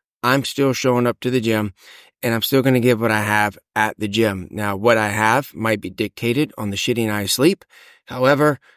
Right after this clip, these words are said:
I'm gonna give it what I got. Now, if you start to string together multiple nights of bad sleep,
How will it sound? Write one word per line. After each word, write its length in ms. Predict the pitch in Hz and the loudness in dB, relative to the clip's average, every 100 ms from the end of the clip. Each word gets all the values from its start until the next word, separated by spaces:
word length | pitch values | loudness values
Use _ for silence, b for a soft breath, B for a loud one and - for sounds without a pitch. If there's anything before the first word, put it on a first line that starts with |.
| b | b
I'm 120 | - 127 | -4 0
gonna 200 | 139 127 | 2 2
give 180 | 135 | 2
it 100 | 123 | 0
what 140 | 113 110 | 0 -2
I 80 | 107 | -2
got. 340 | 107 98 - b b b b | -4 -6 -12 b b b b
Now, 360 | 120 123 117 120 _ | 0 2 2 -2 _
if 200 | 123 113 | -6 -2
you 120 | 139 | 0
start 320 | 139 - 147 - | 0 2 2 0
to 60 | |
string 420 | - - 135 135 | -6 0 2 4
together 500 | 127 123 117 113 113 - | 2 2 2 2 0 0
multiple 960 | 101 104 117 147 - 160 170 170 165 | -2 0 2 2 0 -2 4 4 2
nights 500 | 156 131 143 - - - _ _ _ _ _ _ _ _ - | 0 2 2 0 -6 -8 _ _ _ _ _ _ _ _ -6
of 240 | 117 - | -6 -4
bad 300 | 117 117 120 | 0 0 0
sleep, 420 | - 120 180 - | 0 2 2 0